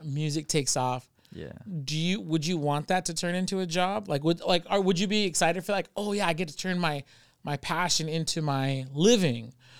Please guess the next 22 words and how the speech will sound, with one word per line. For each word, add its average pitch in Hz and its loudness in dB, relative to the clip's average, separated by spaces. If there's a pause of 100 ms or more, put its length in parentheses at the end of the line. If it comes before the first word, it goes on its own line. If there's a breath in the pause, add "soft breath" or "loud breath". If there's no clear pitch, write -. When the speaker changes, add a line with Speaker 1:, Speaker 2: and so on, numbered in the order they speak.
(180 loud breath)
Speaker 1:
Or 196 6
are 185 6
you 202 2
just 185 2
kinda 185 2
trying 160 -2
to 143 -2
keep - -8
it 139 -2
like, 131 -2
"Hey, 143 -2
this 131 -6
is 139 -8
just 135 -6
my 123 -6
side 110 -6
thing"? 98 -16 (380)
Speaker 2:
Yeah, 113 -6
for 135 -8
sure. 135 0
I 110 0
think, 143 -8